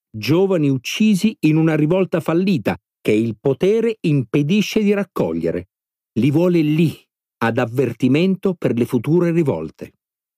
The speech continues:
Oppure si può andare a vedere Indagine su un cittadino al di sopra di ogni sospetto, di Elio Petri,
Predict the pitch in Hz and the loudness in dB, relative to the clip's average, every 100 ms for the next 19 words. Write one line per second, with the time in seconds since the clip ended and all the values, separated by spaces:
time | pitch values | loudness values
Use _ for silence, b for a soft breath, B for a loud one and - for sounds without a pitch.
0 | _ _ _ 226 208 160 101 143 - _ | _ _ _ -4 -2 0 0 0 -4 _
1 | - 247 254 180 110 107 139 165 214 226 | -6 -4 0 0 0 0 2 2 2 0
2 | 240 _ 143 143 147 170 185 180 202 175 | -4 _ 0 2 2 0 0 0 0 0
3 | 175 143 - 156 - 139 175 196 165 127 | 0 0 0 -2 0 0 2 2 2 0
4 | 123 - 175 151 139 151 175 175 156 175 | -2 -2 -2 0 0 0 2 2 0 -2
5 | - - 90 - - 101 - - 110 131 | -4 -4 -4 -6 -10 -10 -10 -8 -2 0
6 | 139 151 - 92 80 - 87 | 0 -2 -2 -4 -4 -6 -10